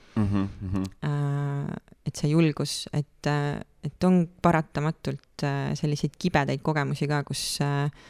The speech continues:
Speaker 2: kus nagu lubatakse, me teeme mingi kokkuleppe, ja ma tulen,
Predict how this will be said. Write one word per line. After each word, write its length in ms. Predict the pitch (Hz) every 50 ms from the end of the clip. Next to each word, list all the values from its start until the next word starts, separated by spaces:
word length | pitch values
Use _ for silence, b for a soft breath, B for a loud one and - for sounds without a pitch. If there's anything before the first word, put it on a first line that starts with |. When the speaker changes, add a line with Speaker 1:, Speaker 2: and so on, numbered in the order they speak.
| B B B B B B B B B B B - -
Speaker 2:
kus 180 | - 165 - -
nagu 580 | 170 160 160 165 165 165 160 160 160 160 165 170
lubatakse, 720 | 190 233 220 185 160 - - - - - - - - 147 139 143 143 139 139 139 139 139 139 139 135
me 140 | 139 147
teeme 240 | 151 170 165 160 156
mingi 180 | 156 156 151 147
kokkuleppe, 680 | - 165 - _ - 151 135 135 - _ - - 131 131 135 131 135 131 131 131 - -
ja 220 | - 156 165 160 156
ma 100 | 147 147
tulen, 800 | - 185 226 233 214 208 202 202 202 190 190 185 185 180 165